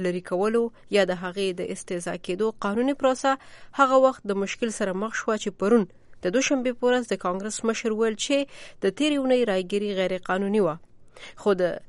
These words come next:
سنا رئیس ویلي دي چې د چهارشنبې په ورځ به د ولسمشرې د استعزا کېدو پروسه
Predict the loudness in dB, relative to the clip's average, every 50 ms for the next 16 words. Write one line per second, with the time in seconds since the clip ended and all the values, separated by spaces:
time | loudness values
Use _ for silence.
0 | -20 -20 -18 -12 -6 -2 0 2 2 4 4 4 4 2 0 0 -2 -2 0 2
1 | 2 2 2 -2 -4 -4 -2 0 -2 0 -2 -2 -2 -4 -4 -2 -2 -2 -2 -2
2 | -2 -2 0 0 2 2 2 2 2 0 0 0 0 -2 -2 -2 -2 -4 -4 -4
3 | -4 -2 -2 -4 -4 -2 -2 -2 -2 -2 -4 -6 -8 -8 -6 -6 -6 -6 -6 -6
4 | -6 -4 -2 0 0 0 0 0 -2 -2 -2 -2 -2 -4